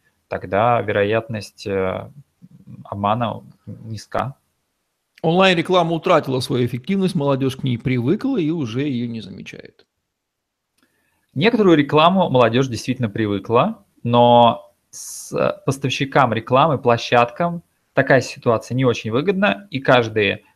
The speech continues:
Speaker 1: год они обновляют, э, способы рекламы, з-, смешивая ее с естественной, допустим, контентом, э, э, меняя размеры, меняя расположение,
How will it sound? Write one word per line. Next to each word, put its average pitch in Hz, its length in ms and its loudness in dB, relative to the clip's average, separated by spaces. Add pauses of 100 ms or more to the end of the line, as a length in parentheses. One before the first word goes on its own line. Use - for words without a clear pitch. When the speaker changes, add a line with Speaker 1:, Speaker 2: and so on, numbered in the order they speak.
(100)
Speaker 1:
год 156 440 -2
они 139 200 0
обновляют, 120 800 4 (320)
э, 98 540 0
способы 104 480 -2
рекламы, 123 480 0 (540)
з-, 110 280 -6
смешивая 117 640 -4
ее 101 80 -2
с 101 100 -12
естественной, 139 760 -4
допустим, 120 480 -8
контентом, 104 720 -4
э, 101 840 -2
э, - 560 -14
меняя 110 360 -4
размеры, 123 580 -2 (140)
меняя 104 580 -4
расположение, 120 800 -2